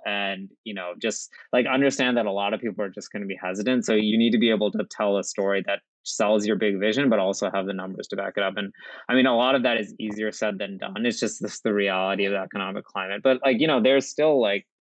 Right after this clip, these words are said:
you know, opportunity out there. And personally, I think this is, like, a great time to invest. So, like, I'm excited, but it just, it's just the reality is that people are just not gonna be just throwing around money as much,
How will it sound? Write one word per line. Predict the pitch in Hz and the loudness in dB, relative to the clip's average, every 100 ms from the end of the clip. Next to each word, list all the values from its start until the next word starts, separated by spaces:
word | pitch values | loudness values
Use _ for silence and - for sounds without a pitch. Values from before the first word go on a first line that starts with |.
| _ | _
you | 117 | -6
know, | 104 | -4
opportunity | 104 104 107 - 110 101 92 | -4 -4 -6 -6 -6 -4 -4
out | 95 101 | -4 -2
there. | 107 95 | -2 -2
And | 98 104 - _ - | -4 -8 -18 _ 0
personally, | 160 175 139 110 | 2 2 2 0
I | 110 | 0
think | 113 | -2
this | 104 | -4
is, | 98 | -6
like, | 98 95 | -8 -6
a | 104 | -8
great | 92 98 98 - | -6 -4 -4 -4
time | 110 117 | -2 0
to | |
invest. | 123 123 127 - | 2 2 0 2
So, | 101 | 0
like, | 92 98 98 | 0 -4 -4
I'm | 95 107 | -4 -4
excited, | 110 131 127 135 120 | -2 2 4 6 6
but | 110 107 | 4 2
it | 113 104 | 0 0
just, | 113 - - _ _ _ - | -4 -6 -14 _ _ _ -2
it's | 131 117 | 0 2
just | 131 - | 0 0
the | 123 | 0
reality | 107 101 104 107 98 | 2 2 2 0 0
is | 98 101 | -2 -2
that | 101 98 _ | -4 -6 _
people | - 117 113 | -2 0 2
are | 107 101 | 2 0
just | 92 104 - | -4 -8 -6
not | 110 98 95 | -4 -4 -4
gonna | 101 | -4
be | 98 101 | -2 -2
just | 98 - | -4 -4
throwing | 104 95 95 | -2 0 -2
around | 92 95 95 | -4 -4 -4
money | 92 92 98 | -6 -6 -8
as | 101 | -6
much, | 104 - - | -8 -10 -16